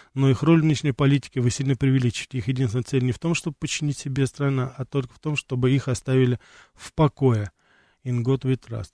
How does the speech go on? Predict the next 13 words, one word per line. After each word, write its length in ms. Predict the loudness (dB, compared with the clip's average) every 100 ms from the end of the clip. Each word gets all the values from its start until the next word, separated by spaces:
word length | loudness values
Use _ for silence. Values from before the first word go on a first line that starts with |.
| _
Это 500 | -2 2 4 6 6
вы 300 | 6 6 6
имеете 360 | 6 2 2 2
в 80 | 2
виду, 380 | 4 4 4 2
кого 240 | 4 6
мы 140 | 4
должны 280 | 4 2 2
оставить 280 | -2 -2 -6
в 40 |
покое? 420 | -4 -6 -2 -2 0
Наших 440 | 2 0 -2 -4
американских 840 | 0 0 2 -2 -2 -8 -8 -10